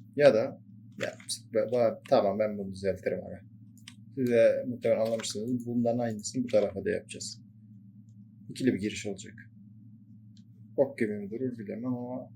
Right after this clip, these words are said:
ya uzatacağız oraya kadar ki uzatmak da mantıklı olabilir ya da buraya da bunun aynısını yapacağız. Şu şekil burada ortada bu duracak.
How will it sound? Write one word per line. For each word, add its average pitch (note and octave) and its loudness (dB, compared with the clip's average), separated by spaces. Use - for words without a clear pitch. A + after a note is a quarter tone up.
ya B2+ 2
uzatacağız A2+ 0
oraya G#2+ -4
kadar A#2 -6
ki A#2 2
uzatmak A2+ 4
da A2 8
mantıklı G2 2
olabilir G#2+ 2
ya G#2+ 4
da A#2 2
buraya G#2+ 4
da A2+ 6
bunun G#2+ -4
aynısını G#2+ -4
yapacağız. G2+ -4
Şu - -8
şekil A#2 -4
burada A2 -4
ortada G#2+ -2
bu G#2+ -4
duracak. A2 -4